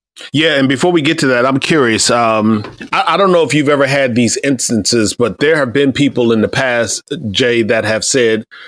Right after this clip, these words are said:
you know, "How, how is it, Torin, that you can walk into rooms and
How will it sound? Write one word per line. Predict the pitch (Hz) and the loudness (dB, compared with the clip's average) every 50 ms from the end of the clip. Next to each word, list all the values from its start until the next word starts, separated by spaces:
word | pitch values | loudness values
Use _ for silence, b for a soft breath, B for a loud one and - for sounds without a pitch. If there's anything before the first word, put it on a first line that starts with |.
| B B _ | B B _
you | 139 139 | -2 0
know, | 135 131 123 120 | 0 2 0 0
"How, | - - 151 156 156 170 - - | 0 0 0 0 0 0 -2 -2
how | - 147 160 170 180 | -2 0 0 2 2
is | 180 151 120 135 | 2 2 2 0
it, | 135 - | -2 -2
Torin, | - 143 139 131 127 117 113 113 | -2 0 0 0 0 0 0 0
that | 113 110 101 - | 0 0 -2 -4
you | - 107 120 135 135 120 | -2 0 0 2 2 0
can | - 127 120 | 0 0 0
walk | 120 123 131 127 - 123 | 2 2 2 0 0 0
into | 123 117 113 | 2 2 2
rooms | 110 113 127 127 123 117 117 113 104 98 | 2 2 2 2 4 4 2 2 2 0
and | 123 110 107 104 101 104 - | 0 0 0 0 0 -2 -2